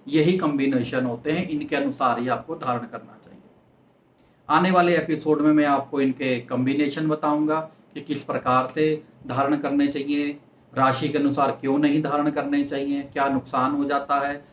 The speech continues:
या केवल रत्न बनवाया डाल लिया उसका क्यों नहीं फायदा होता है, इनकी भी जानकारियां मैं आपको दूंगा। अगर आपको मेरे वीडियोज़ अच्छे लगते हैं तो प्लीज इनको शेयर जरूर करें, बेल आइकन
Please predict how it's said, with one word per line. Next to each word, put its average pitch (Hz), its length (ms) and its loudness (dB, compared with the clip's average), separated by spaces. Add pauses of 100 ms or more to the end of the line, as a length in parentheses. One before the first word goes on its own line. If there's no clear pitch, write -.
(200)
या 143 100 2
केवल 139 320 0
रत्न 135 280 -2
बनवाया 131 420 2
डाल 127 300 0
लिया 143 160 -2
उसका 147 160 -4
क्यों 139 260 -4
नहीं 147 160 0
फायदा 135 320 0
होता 139 320 -2
है, 160 160 -6 (280)
इनकी 185 240 2
भी 170 140 2
जानकारियां 123 600 0
मैं 117 140 -6
आपको 113 280 -8
दूंगा। 107 380 -12 (400)
अगर 180 200 0
आपको 170 280 0
मेरे 165 200 0
वीडियोज़ 139 360 -2
अच्छे 127 280 -4
लगते 151 340 -4
हैं 165 200 -4 (260)
तो 151 100 -2
प्लीज 156 340 0
इनको 151 260 0
शेयर 143 320 0
जरूर 156 320 0
करें, 151 340 -2
बेल 131 220 0
आइकन 143 360 -2